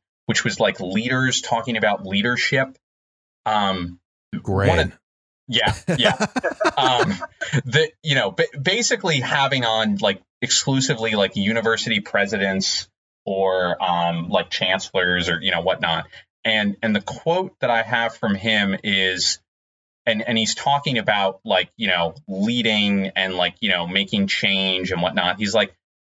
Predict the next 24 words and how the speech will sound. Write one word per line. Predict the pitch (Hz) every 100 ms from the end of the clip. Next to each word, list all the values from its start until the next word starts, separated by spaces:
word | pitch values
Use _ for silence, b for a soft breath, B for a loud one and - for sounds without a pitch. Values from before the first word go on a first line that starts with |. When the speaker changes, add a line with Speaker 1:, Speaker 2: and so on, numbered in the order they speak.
| -
Speaker 1:
"This | 185 -
is | 254
super | - 147 139 135
not | 113 101 -
fun. | - 90 85 85 _
In | - 117
these | 131 214 -
roles, | 113 104 98
you | 113
must | 156 165
lead | 107 101 98
from | 117
courage | - 139 120 82 -
because | - - 127
the | 131
resistance | 120 107 196 - 254 -
you're | 135
going | 113 101
to | 92
face | - 92 -
is | 110
intense. | 107 101 - 117 - -
It's | 139 -
profound, | - 165 - 135 82 78